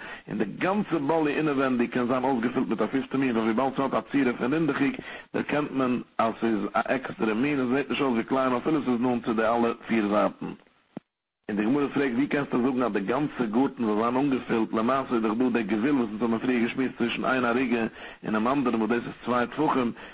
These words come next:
wo dort ein Tum in der Geschumpflanzung, man soll bekennen, nach hier liegt, sucht, da kann ich mir auch noch einen Namen, wir können nicht gerät von jener zwei Wochen. Der Wasser sucht, dass er viele Jens kann man auch nicht umpflanzen, dass er dann auf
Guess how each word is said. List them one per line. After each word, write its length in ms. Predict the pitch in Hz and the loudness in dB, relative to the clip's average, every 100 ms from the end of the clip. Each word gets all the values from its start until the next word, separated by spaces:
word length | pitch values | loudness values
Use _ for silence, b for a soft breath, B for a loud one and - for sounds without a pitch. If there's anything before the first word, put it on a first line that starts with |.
| - | -6
wo 100 | 104 | -2
dort 260 | 123 123 | -2 -2
ein 80 | 117 | -4
Tum 160 | 117 123 | 0 0
in 80 | 113 | 0
der 80 | |
Geschumpflanzung, 800 | 107 107 127 117 113 101 - 113 | -2 -2 -2 0 0 -2 -4 -4
man 100 | 110 | 0
soll 120 | 104 | 0
bekennen, 360 | 101 104 123 117 | 0 0 0 0
nach 160 | 110 - | 0 0
hier 120 | 104 | 2
liegt, 200 | 110 127 | 2 2
sucht, 220 | 120 123 | 0 0
da 80 | 139 | -2
kann 140 | 139 | 0
ich 40 | 139 | 2
mir 180 | 151 | 2
auch 60 | 156 | 0
noch 140 | 170 | 0
einen 80 | 160 | 0
Namen, 420 | 147 123 117 113 | 0 0 0 0
wir 140 | 131 147 | 0 0
können 180 | 139 104 | -2 -4
nicht 140 | 117 | -2
gerät 260 | 131 127 131 | 0 0 -2
von 100 | 117 | -2
jener 300 | 117 113 104 | 0 0 -2
zwei 220 | - 104 95 | 0 0 0
Wochen. 320 | 101 92 92 - _ _ _ - _ _ _ - - | -2 -2 -2 -6 _ _ _ -20 _ _ _ -20 -4
Der 100 | 127 | 0
Wasser 340 | 139 165 143 160 | 2 0 2 0
sucht, 160 | 160 | 2
dass 120 | 139 | 0
er 80 | 131 | 0
viele 240 | 127 160 139 | 0 0 2
Jens 260 | 151 139 | 0 -2
kann 160 | - 135 | -2 0
man 100 | 127 | 2
auch 200 | 151 143 | 0 0
nicht 120 | 127 | 0
umpflanzen, 640 | 135 127 127 123 120 139 | 0 2 0 0 -2 -2
dass 160 | 135 117 | 0 0
er 140 | 120 | 2
dann 200 | 135 139 131 | 2 0 -2
auf 160 | 123 | -4